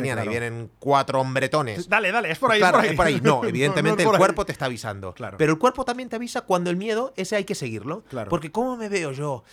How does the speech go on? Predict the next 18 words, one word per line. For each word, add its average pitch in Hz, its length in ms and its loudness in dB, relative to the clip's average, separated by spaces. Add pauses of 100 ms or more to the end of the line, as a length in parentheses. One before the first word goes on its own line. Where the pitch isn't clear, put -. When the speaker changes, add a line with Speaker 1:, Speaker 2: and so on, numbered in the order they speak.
(140)
Speaker 1:
Ostras, - 360 -16
yendo 175 220 -4
a - 20 -4
Miami 156 580 -8 (220)
y 160 80 -6
viviendo 170 240 -2
en - 20 -4
Estados 160 280 -8
Unidos 160 420 -2 (180)
y 165 220 -10 (160)
haciendo 185 340 -4
las 165 120 -6
cosas - 220 -10
que 165 120 -8
yo 139 160 -8
quiero 170 240 0
y 156 60 -2
vivi-, 156 260 -8